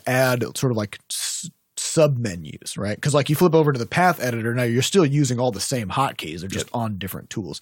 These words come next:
Speaker 2: Mm-hmm.
Speaker 1: Um, so the, the editor, we, we've stretched it. It's at the max.
Speaker 2: Yeah.
Speaker 1: Uh, but it feels so slick now 'cause you can now just easily,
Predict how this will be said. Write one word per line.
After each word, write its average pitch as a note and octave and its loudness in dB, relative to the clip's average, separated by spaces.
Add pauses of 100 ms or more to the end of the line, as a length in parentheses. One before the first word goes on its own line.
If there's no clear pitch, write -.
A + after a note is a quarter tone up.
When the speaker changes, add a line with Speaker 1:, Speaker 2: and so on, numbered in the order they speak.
Speaker 2:
Mm-hmm. F#2 -6
Speaker 1:
Um, F2 -4 (180)
so C#3+ 2
the, C3+ 2
the D#3 0
editor, F#3+ 6 (320)
we, D#3 6
we've D3 4
stretched - 2
it. - -6
It's D#3 0
at D#3+ 4
the D3+ 4
max. B2 0
Speaker 2:
Yeah. G2 0
Speaker 1:
Uh, A2+ 0 (440)
but B2+ 2
it D3+ 0
feels D3 2
so C#3+ 2
slick B2+ -2
now A2 -2
'cause C3+ -2
you D3 4
can C#3 2
now B2 2
just A#2 -2
easily, C3+ 2